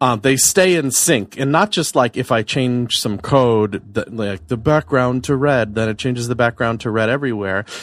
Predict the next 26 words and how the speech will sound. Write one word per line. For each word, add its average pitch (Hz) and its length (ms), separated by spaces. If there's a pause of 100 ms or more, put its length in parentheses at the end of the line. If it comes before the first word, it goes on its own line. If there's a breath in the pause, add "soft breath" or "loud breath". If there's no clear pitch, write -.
(120 loud breath)
It 127 120
goes 160 280
beyond 151 480
that, 104 260
'cause 127 120
you've 143 100
probably 254 320
seen 143 300
that 120 180
before. 104 260
There's 95 200
a 120 40
number 120 180
of 107 40
different 107 280
services, 95 380
including 101 380
Copay, 104 360
and 95 100
they - 20
can 104 160
do 110 380 (280 loud breath)
that 104 400 (440 soft breath)
part 117 340
of 82 100
it. 53 280